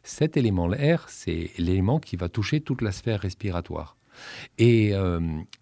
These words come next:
toute cette sphère respiratoire, elle est touchée lorsque on ne respire pas pour soi, mais qu'on respire pour les <laughs> autres.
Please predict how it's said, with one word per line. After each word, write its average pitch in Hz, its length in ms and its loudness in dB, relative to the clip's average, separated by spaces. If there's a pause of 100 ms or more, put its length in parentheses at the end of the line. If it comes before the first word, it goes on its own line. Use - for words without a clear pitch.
(120)
toute 160 220 2
cette 107 220 0
sphère 95 180 0
respiratoire, 82 720 -4
elle 107 160 -2
est 104 100 -6
touchée 165 500 -2
lorsque 117 540 -2 (380)
on 90 320 -2
ne 92 160 0
respire 135 440 -2
pas 82 140 -2
pour 113 240 -4
soi, 170 160 0
mais 117 140 -2
qu'on 85 160 -4
respire 107 260 -2
pour - 160 -6
les 80 180 -2
<laughs> - 20 2
autres. - 280 -4